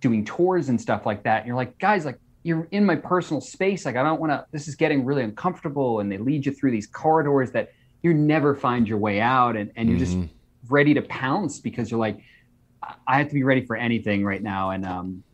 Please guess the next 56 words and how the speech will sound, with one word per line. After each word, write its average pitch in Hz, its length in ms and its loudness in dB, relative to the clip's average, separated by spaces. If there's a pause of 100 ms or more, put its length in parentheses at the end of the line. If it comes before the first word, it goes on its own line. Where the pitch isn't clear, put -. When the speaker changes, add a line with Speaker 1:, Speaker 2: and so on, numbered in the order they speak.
(220)
Speaker 1:
thank 110 180 -4
God 107 120 2
it's 95 140 -8
never 92 200 -6
happened. 92 420 -8
But, 90 280 -10
uh, 90 380 -8
that, 117 220 -2
that's, 139 360 -2 (400)
there's 185 200 6
other 139 220 6
stuff, 95 300 -4
but 90 80 -10
that's, 95 200 -6
that's 110 240 -8
just - 380 -14
stuff - 160 -6
Speaker 2:
Yeah, 87 80 2
Speaker 1:
that 82 80 -2
Speaker 2:
that's 80 120 -6
Speaker 1:
happened. 85 200 -8
Speaker 2:
the 78 80 -4
highlight 87 380 -2
reel. 76 340 -6 (160)
Yeah. 107 280 8
It, 107 260 0
well, 131 260 10
hey, 123 360 4
I'm 104 140 6
glad 117 420 2
to 104 60 -2
hear 120 280 0
that 82 240 -2
you, 87 180 4
uh, 82 320 2 (160)
yeah, 104 140 -2
followed 98 400 0
some 101 160 -2
of 92 60 -2
the 82 80 -2
Hundred 95 220 -4
Deadly 92 220 0
Skill 107 380 2
rules 80 440 -2
and 73 160 -12
put 95 140 0
a 85 60 2
little 82 160 2
Speaker 1:
<laughs> 92 100 -4
Speaker 2:
handcuff 117 300 0
Speaker 1:
Again. 139 160 -4
Speaker 2:
key 80 180 -2
in 78 60 -4
your 76 80 -6
back 85 280 -4
pocket. 98 520 -6